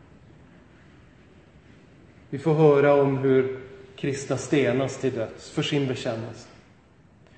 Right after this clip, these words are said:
Och idag kan vi läsa om det på nyheterna. Nya bombdåd mot kristna kyrkor och kristna församlingar. Men trots den här grymma förföljelsen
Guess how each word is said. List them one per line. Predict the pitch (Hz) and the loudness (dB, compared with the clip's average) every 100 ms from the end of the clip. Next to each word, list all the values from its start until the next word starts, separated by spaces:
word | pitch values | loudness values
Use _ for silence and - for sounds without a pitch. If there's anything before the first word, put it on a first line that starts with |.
| - - - - - | -20 -20 -20 -20 2
Och | 175 | 2
idag | 170 147 160 | 4 2 2
kan | 214 | 2
vi | 190 | 4
läsa | 160 131 120 175 | 4 2 -2 -4
om | 175 | -4
det | 147 | -2
på | 156 | -2
nyheterna. | 151 127 127 196 - 120 113 - - - - - - - - - - - - - - - - - | -2 -4 -4 -6 -8 -14 -16 -20 -20 -20 -20 -20 -20 -20 -20 -20 -20 -20 -20 -20 -20 -20 -20 -10
Nya | 151 160 156 | -4 0 2
bombdåd | 156 151 127 120 127 127 143 | 4 4 2 0 -2 -2 -4
mot | 147 | -6
kristna | - 160 - - 143 | 0 -2 -2 -6 -6
kyrkor | - 139 101 - - 120 117 - - - - - - | -4 -6 -6 -10 -10 -10 -12 -16 -20 -20 -20 -14 -12
och | 131 | -8
kristna | 139 120 - 123 | -6 -6 -8 -10
församlingar. | 117 117 117 113 113 117 113 - - - - - - - - - - - - - - - - - | -8 -6 -4 -6 -8 -12 -16 -20 -20 -20 -20 -20 -20 -20 -20 -20 -20 -20 -20 -20 -20 -20 -20 -6
Men | 185 | -4
trots | - 262 - | 2 2 4
den | 196 | 4
här | 170 156 | 4 4
grymma | 156 127 127 | 2 2 -2
förföljelsen | 123 123 135 117 113 - 127 | -6 -8 -6 -6 -6 -8 -10